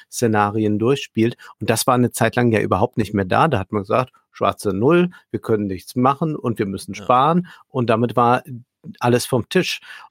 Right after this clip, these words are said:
Speaker 1: Und so waren ja dann auch viele politische Kommentare. Und man merkt dann ja doch bei einigen Journalisten, die man schon so ein paar Jahre, äh, quasi als Leser betreut, dass da auch hin
Speaker 2: Ja.
Speaker 1: und wieder jetzt, äh, der ein oder andere Satz, äh, steht, wo man dachte, ach ja, da muss auch ein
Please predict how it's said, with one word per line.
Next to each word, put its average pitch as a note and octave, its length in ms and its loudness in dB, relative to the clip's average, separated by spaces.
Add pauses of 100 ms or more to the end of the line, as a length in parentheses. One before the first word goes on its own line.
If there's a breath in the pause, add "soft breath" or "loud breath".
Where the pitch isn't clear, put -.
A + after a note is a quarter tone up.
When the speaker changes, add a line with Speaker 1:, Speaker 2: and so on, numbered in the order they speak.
(100)
Speaker 1:
Und A#2+ 160 0
so C3+ 140 4
waren A#2 220 4
ja A#2 100 4
dann G#2+ 160 2
auch G#2+ 140 0
viele A#2 260 -2
politische G#2+ 480 -4
Kommentare. G#2 460 0
Und A#2+ 80 0
man G2 160 2
merkt G2+ 200 0
dann A#2+ 140 2
ja G#2 80 2
doch G2+ 220 0
bei G2+ 240 2
einigen G#2 420 -2
Journalisten, G#2 720 0 (260 loud breath)
die A2 100 -2
man G2+ 200 0
schon G#2+ 160 0
so G2+ 100 2
ein G2 220 -4
paar G2 100 -2
Jahre, G2 460 2 (320 loud breath)
äh, G2 240 2 (240)
quasi G#2+ 400 0
als - 200 -6
Leser A2+ 380 2
betreut, A2+ 640 0 (260 loud breath)
dass A2+ 240 -2
da G2 200 -2
auch C#3+ 320 2
hin C#3 160 2
Speaker 2:
Ja. C#3 40 2
Speaker 1:
und B2 160 -2
wieder C3 260 2
jetzt, B2+ 540 -2
äh, A2 240 2
der G#2+ 200 0
ein A2+ 140 -2
oder A#2+ 160 -4
andere A2 240 0
Satz, - 380 -4
äh, B2 140 -2
steht, A2+ 340 0
wo A2+ 80 4
man G#2+ 160 0
dachte, A2 320 0
ach - 140 -4
ja, C#3 180 2
da A2 100 4
muss G#2+ 240 2
auch A#2 280 0
ein A2+ 340 2